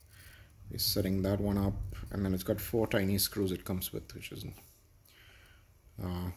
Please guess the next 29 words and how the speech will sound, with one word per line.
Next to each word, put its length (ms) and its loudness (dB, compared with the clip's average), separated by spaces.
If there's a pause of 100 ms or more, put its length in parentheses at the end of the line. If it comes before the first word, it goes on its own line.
very 240 6
tiny 320 0
screws. 580 -4
Um, 960 -2 (160)
I 80 -4
don't 120 2
know 80 2
if 120 -2
I 60 0
want 160 0
to 80 0
upgrade 320 0
them. 240 -2 (100)
I'll 120 -6
just 220 -6
use 160 -6
the 60 -8
factory 380 -8
ones 200 -8
for 140 -12
now. 260 -6
If 120 -12
they 80 -10
come 180 -6
out, 180 -6 (120)
then 180 -14
I'll 140 -8
upgrade 320 -12
them. 200 -10